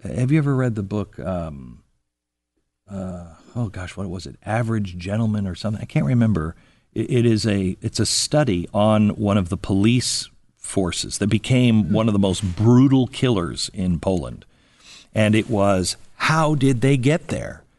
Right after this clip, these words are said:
Speaker 1: They were one of the greatest police forces
Speaker 2: Yeah.
Speaker 1: that were so great and integrated in the community and everything else.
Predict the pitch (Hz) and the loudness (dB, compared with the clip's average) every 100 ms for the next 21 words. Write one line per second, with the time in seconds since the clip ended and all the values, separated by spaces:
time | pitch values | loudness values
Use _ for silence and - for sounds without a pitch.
0 | _ 135 135 139 135 147 131 123 107 117 | _ 2 4 6 4 4 0 -2 -2 2
1 | 131 175 208 151 - 120 117 156 151 - | 2 4 2 2 -2 0 2 2 -2 -4
2 | 73 - 104 104 90 - 107 113 - - | -8 -6 -4 -2 -2 -2 0 0 0 0
3 | 180 208 185 180 107 101 - 165 180 165 | 2 0 2 0 0 -2 -2 0 2 2
4 | 151 120 117 101 113 170 170 120 131 139 | 2 2 0 0 0 2 2 2 2 2
5 | 131 180 160 | 2 2 0